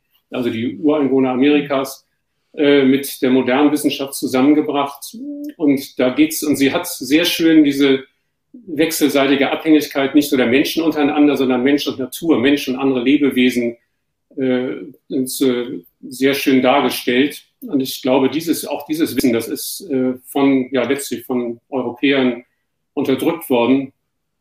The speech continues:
Und ich denke, das gehört auch dazu, diese Abhängigkeiten,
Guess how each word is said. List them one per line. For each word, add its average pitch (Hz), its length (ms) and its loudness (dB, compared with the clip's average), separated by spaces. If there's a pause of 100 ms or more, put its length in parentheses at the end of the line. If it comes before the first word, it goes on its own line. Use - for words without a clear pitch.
(380)
Und 131 220 -2
ich - 160 -8
denke, 151 320 2
das 139 180 -2
gehört 147 280 0
auch 160 180 -4
dazu, 160 640 -4 (640)
diese 160 240 -2
Abhängigkeiten, 123 1000 0